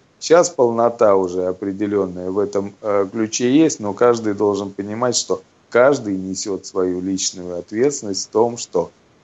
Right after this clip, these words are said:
небеса наши наполнялись нашей славой, нашей силой, нашим светом. Потому что мы род единый, род земной и род небесный.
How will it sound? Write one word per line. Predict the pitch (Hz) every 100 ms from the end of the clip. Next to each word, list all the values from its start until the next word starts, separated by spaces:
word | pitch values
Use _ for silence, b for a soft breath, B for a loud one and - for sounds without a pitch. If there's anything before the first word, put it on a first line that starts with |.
| _ 101
небеса | 101 95 101 - 123 139 151 -
наши | 107 101 95 - 80 - _
наполнялись | 95 92 95 95 104 113 104 95 - _
нашей | 101 98 - 90 - _ -
славой, | - 107 120 131 127 - -
нашей | 101 95 - 90
силой, | - - 127 131 113 - _ _ _
нашим | 101 104 101 104
светом. | 101 107 98 82 - 82 _ _ _ -
Потому | 90 98 95 90
что | - 92
мы | 95 98
род | 107 104
единый, | 98 95 127 156 127
род | 101 98 -
земной | 98 95 95 104 113 143 107
и |
род | 98 107 101
небесный. | 98 95 87 - 80